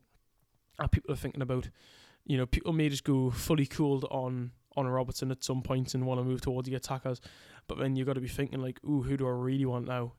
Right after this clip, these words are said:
Is it Darwin or is it Diaz?" And that'll be, it'll be interesting because Darwin's someone I really do wanna own this season at some points. Um, to,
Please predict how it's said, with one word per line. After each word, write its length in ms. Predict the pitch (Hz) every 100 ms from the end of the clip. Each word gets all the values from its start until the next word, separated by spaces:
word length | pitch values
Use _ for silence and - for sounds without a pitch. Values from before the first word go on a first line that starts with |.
| -
Is 100 | 127
it 100 | - _ - -
Darwin 340 | 127 131 127
or 140 | 123 123
is 80 |
it 100 | 135
Diaz?" 320 | 143 131 127 - - - - - - - - - -
And 460 | 131 131 131 127 - _ _ 143
that'll 180 | 170 175
be, 260 | 165 156 - - _ _ -
it'll 160 | 160 160
be 140 | 160
interesting 400 | 147 139 139 139
because 360 | 139 139 131 - - 160
Darwin's 360 | 156 147 151 -
someone 220 | 147 139
I 40 |
really 260 | 139 143 143
do 140 | 143
wanna 200 | 135 139
own 180 | 143 139
this 140 | 135 -
season 380 | 143 139 139 - - _ - _ _ _ _ -
at 220 | 131 127
some 180 | 143 131
points. 400 | 135 135 - - _ - - - - - - _ _ _ _ -
Um, 480 | 139 135 131 131 123 - - - - - _ -
to, 400 | - 143 135